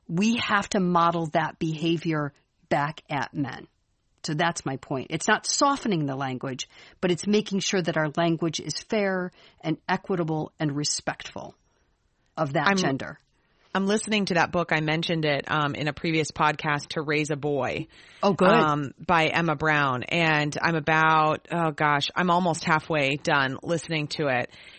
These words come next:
Speaker 2: And I really think that that book, this book is really putting into words,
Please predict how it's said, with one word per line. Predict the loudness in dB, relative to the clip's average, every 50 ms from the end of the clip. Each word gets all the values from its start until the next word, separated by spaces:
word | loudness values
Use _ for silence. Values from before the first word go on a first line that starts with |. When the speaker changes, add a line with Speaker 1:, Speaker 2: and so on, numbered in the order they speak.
| -18 -8 -2
Speaker 2:
And | 0 2 2 2 0 0
I | -2 -2
really | -2 -4 -4 -4 -2 0 0 0 0 0 -2
think | -2 -2 0 0 0 0 -2 -6 -8 -4
that | -2 -2 -2 -2 -2 -6 _ _ _ _
that | -6 -2 0 2 4 4 4 2 0 _ _ _ -18 -12 -6
book, | -2 0 0 0 0 -2 -6 -14 -10
this | -6 -4 -4 -4 -4
book | -4 -4 -4 -2 -2 -2
is | -4 -4
really | -2 -2 0 0 0 -2
putting | -4 -4 -4 -2 -2 0 -2
into | -2 -2 -2 -4 -4
words, | -4 -2 0 0 2 2 0 0 -4 -8 -10 -10